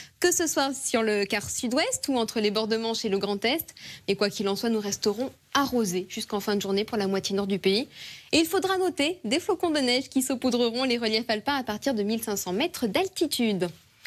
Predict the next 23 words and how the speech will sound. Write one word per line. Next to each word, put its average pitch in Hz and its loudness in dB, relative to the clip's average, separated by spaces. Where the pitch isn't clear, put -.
Et 269 6
la 311 2
douceur 349 2
sera 269 -2
encore 262 2
au 226 2
rendez-vous 247 0
à 311 0
seize 240 0
heures 311 0
demain. 247 0
Il 247 0
fera 226 0
dix-huit 226 0
à 208 4
Perpignan 208 -2
et 190 2
Bastia, 190 0
on 277 4
aura 196 0
quatorze 294 2
à 269 2
Toulouse, 285 0